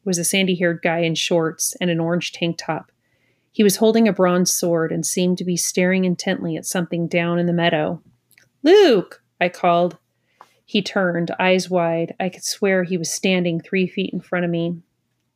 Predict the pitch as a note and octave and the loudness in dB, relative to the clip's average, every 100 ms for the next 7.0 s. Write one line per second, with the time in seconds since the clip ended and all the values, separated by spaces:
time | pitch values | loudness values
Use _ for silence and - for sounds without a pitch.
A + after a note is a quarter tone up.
0 | _ - F#3 E3 - - G3 F#3+ F#3 F#3 | _ 0 2 2 -2 -2 0 2 0 0
1 | E3+ E3 - - _ _ _ _ _ _ | 0 -2 -8 -12 _ _ _ _ _ _
2 | - G#3 F#3+ F#3+ F#3+ F#3 G3+ G#3 F#3+ G#3 | -2 -2 0 0 2 2 2 0 -2 0
3 | F#3+ F3+ - F3+ F3 E3+ F3 E3+ E3+ E3+ | 2 0 0 2 2 0 -2 0 0 0
4 | - F#3 F3+ E3+ E3 F3 E3+ D#3 D#3+ E3 | 0 0 2 0 2 2 2 0 -4 -8
5 | _ _ _ _ _ _ _ _ _ _ | _ _ _ _ _ _ _ _ _ _
6 | _ - D4+ G4 - A3 F3+ E3+ E3+ | _ 0 2 2 2 4 4 2 -2